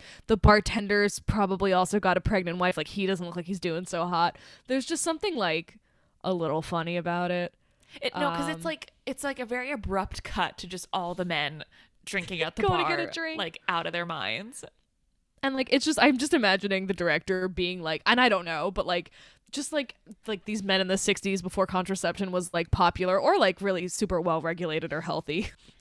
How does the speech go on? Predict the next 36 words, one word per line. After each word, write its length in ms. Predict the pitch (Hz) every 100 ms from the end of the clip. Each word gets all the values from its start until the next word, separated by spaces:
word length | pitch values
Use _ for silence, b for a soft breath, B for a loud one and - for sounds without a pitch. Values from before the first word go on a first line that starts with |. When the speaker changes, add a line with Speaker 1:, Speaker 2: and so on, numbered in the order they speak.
| -
Speaker 1:
And 80 |
I 80 | 220
just, 160 | 226 -
I 140 | 247
think 180 | 226 277
there's 140 | 240 226
just 140 | 190
something 120 | 190
kind 160 | 175 170
of 60 |
funny 180 | 170 160
about, 200 | 156 151
like, 160 | 160 160 b b
men 340 | 175 175 175 180
having 300 | 175 170 170
unexpected 520 | 165 - - 147 190
babies 360 | 175 170 185
being 180 | - 139 143
like, 180 | 165 254
"Oh, 320 | 214 165 180 _ _ _ -
boy." 640 | 247 220 214 202 196 196 B B B B B
<laughs> 440 | - - - 294 -
Like, 240 | 233 208
"Oh, 160 | 220 170
jeez." 800 | - - 240 233 220 226 220 214 -
Speaker 2:
Well, 140 | 330
and 160 | 349 339
then 200 | 330 214
one 200 | 247 339 440
guy 220 | 359 294
there 360 | 247 226 190 180
Speaker 1:
<gasps> 40 |
Speaker 2:
says, 420 | - 240 202 196
Speaker 1:
Yeah. 500 | - - 339 330 269 -
Speaker 2:
he 140 | - 294
says, 200 | 311